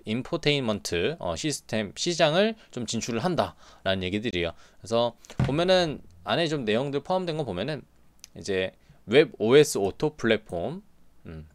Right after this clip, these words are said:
그 다음에 차량용 통합 인포메인-, 인포테인먼트, 어, 그래서 차량용 기술들을, 어, 가지고 있는 알루토란 기업을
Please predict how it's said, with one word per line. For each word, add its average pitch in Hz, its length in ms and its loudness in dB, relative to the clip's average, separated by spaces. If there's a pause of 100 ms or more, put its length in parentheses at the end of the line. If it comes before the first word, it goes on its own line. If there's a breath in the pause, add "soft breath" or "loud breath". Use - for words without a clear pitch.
(680)
그 - 100 -6
다음에 104 460 -2
차량용 131 720 8 (440)
통합 160 300 -2
인포메인-, 110 720 0 (500)
인포테인먼트, 120 1080 0
어, 87 240 2 (360 loud breath)
그래서 117 300 -4 (300 loud breath)
차량용 202 880 2
기술들을, 143 580 6 (220)
어, 90 160 0
가지고 107 400 -2
있는 139 340 -2
알루토란 151 420 0
기업을 104 440 2